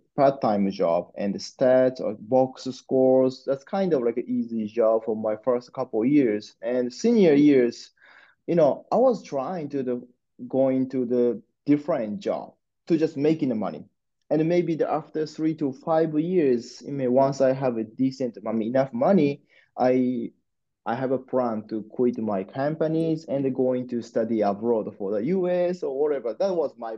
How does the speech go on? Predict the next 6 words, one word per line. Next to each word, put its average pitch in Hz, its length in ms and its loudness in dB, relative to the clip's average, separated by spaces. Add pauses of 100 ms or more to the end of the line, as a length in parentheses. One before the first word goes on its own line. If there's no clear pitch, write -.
(120)
plan 107 380 -6
at 104 180 -6
my 101 180 -4
senior 170 480 -2
year. 80 400 -4 (560)
But 135 380 4